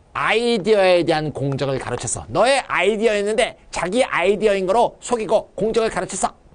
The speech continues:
회사에서 이런 일들이 가끔 있죠. 뭐, 아이디어를 딱 해갔더니 부장이 싹 가로채갖고 사장한테 보고를 하는 거죠. "아, 좋은 아이디어입니다." "아, 부장. 다음 전무로 승진해." 이렇게 되는 거죠. 예. 자, 뭐 그런 거지 뭐. 예. 인생이 그렇지 뭐. 자,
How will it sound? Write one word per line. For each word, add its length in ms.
회사에서 460
이런 200
일들이 220
가끔 320
있죠. 420
뭐, 360
아이디어를 420
딱 180
해갔더니 360
부장이 280
싹 160
가로채갖고 440
사장한테 420
보고를 280
하는 120
거죠. 120
"아, 100
좋은 220
아이디어입니다." 380
"아, 440
부장. 220
다음 260
전무로 420
승진해." 480
이렇게 160
되는 120
거죠. 160
예. 400
자, 340
뭐 220
그런 200
거지 160
뭐. 380
예. 420
인생이 360
그렇지 240
뭐. 400
자, 180